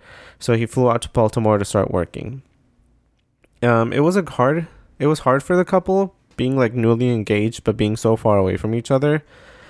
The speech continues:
According to personal accounts, Ray often felt like he didn't fit in with his coworkers. They seemed to be more interested in money, their image, exp-,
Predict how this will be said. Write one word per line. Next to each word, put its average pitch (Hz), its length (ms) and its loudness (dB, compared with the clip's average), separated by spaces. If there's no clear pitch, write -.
According 143 380 0
to 170 80 2
personal 135 480 0
accounts, 110 500 0
Ray 113 140 4
often 113 340 2
felt 113 300 0
like - 160 -4
he 107 100 -6
didn't 110 200 2
fit 104 240 0
in 104 140 0
with 107 120 0
his 110 160 -4
coworkers. - 720 -2
They - 140 2
seemed 165 260 0
to - 60 -14
be 165 100 2
more 143 220 2
interested 117 560 -2
in 107 180 -2
money, 139 560 -2
their 113 160 0
image, 113 540 -2
exp-, - 400 -8